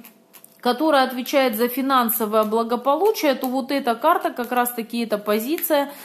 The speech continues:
говорит о том, что здесь вы получите выплаты просто позже, чем вы ожидаете на сегодняшний день. Если вы берёте курсы здесь, то тоже мы посмотрим, к чему вы можете прийти таким образом.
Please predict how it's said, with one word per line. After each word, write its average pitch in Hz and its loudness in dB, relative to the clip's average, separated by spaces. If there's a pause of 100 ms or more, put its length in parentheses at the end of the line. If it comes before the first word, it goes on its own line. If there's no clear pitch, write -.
(220)
говорит 262 2
о 247 2
том, 339 -2
что 269 -4
здесь 240 -2
вы 277 0
получите 294 2
выплаты 330 0
просто 240 -2
позже, 269 2 (340)
чем 254 0
вы 339 2
ожидаете 269 2
на 220 -2
сегодняшний 262 -4
день. 190 -8 (400)
Если 370 0
вы 339 2
берёте 311 2
курсы 226 -4
здесь, 220 -4 (2250)
то 285 -2
тоже 349 2
мы 311 0
посмотрим, 277 0
к - -12
чему 294 -2
вы 311 0
можете 277 -2
прийти 233 -4
таким 262 -4
образом. 180 -4